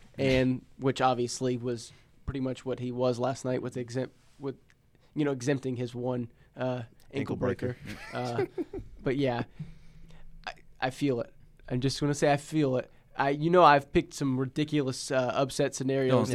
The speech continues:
Speaker 3: take the
Speaker 1: week.
Speaker 3: Bengals.
Speaker 2: So,
Speaker 1: I
Speaker 2: so just for
Speaker 3: I take the Chiefs
Speaker 2: just for
Speaker 3: plus fourteen.
Speaker 2: reference.
Speaker 3: They'll win by two touchdowns.
Speaker 1: Yeah, for reference.
Speaker 2: Us three and about four other guys have a, like, a, a, what do you wanna call it? A game?
Speaker 1: It's a, it's a
Speaker 2: It's a
Speaker 1: game. It's a scenario. We've picked every game so far.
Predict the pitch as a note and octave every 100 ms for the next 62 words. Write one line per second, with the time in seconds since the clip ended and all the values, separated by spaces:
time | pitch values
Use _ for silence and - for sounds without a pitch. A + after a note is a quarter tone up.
0 | G#2+ G2+ G2+ G2+ G2+ C3 D#3 C#3+ C3+ -
1 | D#3+ G3+ C#3+ C3+ - - - D3 E3 E3
2 | - - C#3+ - C#3+ B2 A#2 C#3 A#2+ G#2+
3 | - B2 F3+ F#3 C#3+ C3+ B2 A#2 A2+ G#2+
4 | G2 F#2+ A2 A2 G2 G2 G2+ G2 - F2+
5 | F2+ D3 B2+ - D3 E3 C#3+ D#3 E3 -
6 | F3 E3 E3+ E3+ C3 C#3 C#3 C3 B2 B2
7 | A#2+ A2 E2 - C#3+ C3 A#2+ A#2 A2 A2+
8 | A2+ A#2 A2 G#2+ G#2 G2 F#2+ - G#2+ -
9 | - A2 G2+ F2+ - _ - A#2 A#2 G2
10 | D#2+ C#2+ F2+ F#2+ G2+ G2+ G2+ G2 - G#3+
11 | A#3+ F3 G#3+ A#3 F#3 F#3 E3+ - F3+ G3
12 | F3+ F3 E3+ D#3+ D3 D#3+ D#3 E3 D#3 D#3+
13 | F#3 F3 D#3 D3+ D3 - D3 C#3 C#3